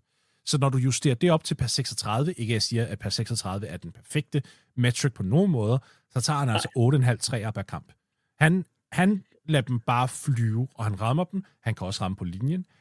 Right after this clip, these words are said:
Speaker 1: Han er en rigtig stærk rebounder. Han kan rykke bolden, når han er i bevægelse. Det vil sige, playmaking-mæssigt vil jeg også kunne stole på, at han gør noget med bolden.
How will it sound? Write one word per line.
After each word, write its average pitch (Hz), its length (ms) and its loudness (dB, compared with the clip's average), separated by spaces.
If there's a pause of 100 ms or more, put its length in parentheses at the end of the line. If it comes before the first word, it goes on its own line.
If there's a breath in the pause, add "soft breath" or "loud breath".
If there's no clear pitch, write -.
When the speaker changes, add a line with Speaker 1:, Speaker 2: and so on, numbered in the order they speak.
(140)
Speaker 1:
Han 113 100 -2
er 98 80 0
en 90 260 -8
rigtig 135 340 0
stærk 113 320 -2
rebounder. 135 580 -2 (280)
Han 127 140 2
kan 101 120 -4 (100)
rykke 143 280 2
bolden, 139 380 -2 (220)
når 131 140 2
han 123 140 2
er 110 40 0
i 101 60 0
bevægelse. 143 500 -6
Det - 80 -10
vil 104 80 -4
sige, 113 240 -2
playmaking-mæssigt 127 960 -4
vil 95 60 -6
jeg 76 80 -8
også 117 200 -4
kunne - 140 -12
stole 127 420 0
på, 123 220 -2
at 110 120 -8
han 101 220 -4
gør 127 300 0
noget 113 220 0
med 120 80 2
bolden. 110 460 -6